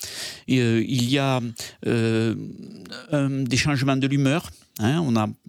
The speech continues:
le sentiment que, qu'on ne reconnaît plus la personne sur sa manière d'être. Il y a, euh, la, euh,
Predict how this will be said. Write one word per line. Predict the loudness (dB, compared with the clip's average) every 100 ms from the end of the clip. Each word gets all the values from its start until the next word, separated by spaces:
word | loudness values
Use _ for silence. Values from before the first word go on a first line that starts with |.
| -10 -6 -4
le | -2
sentiment | 0 0 0 -2
que, | -2 0 2 2
qu'on | 0
ne | 0
reconnaît | 2 2 0 0
plus | 0
la | -2
personne | 0 -2 -2 -2 -2
sur | -2 -2
sa | 0
manière | 2 2 0
d'être. | 0 -4 -8 -10 -6 -2 0 0 -2 -4 0
Il | 2 4
y | 2
a, | 2 0 -4 -14 _ _ _ _ -20 -4 2
euh, | 4 4 2 0 -4 -2
la, | 2 2 2 0 0 -6 -12 -14
euh, | -4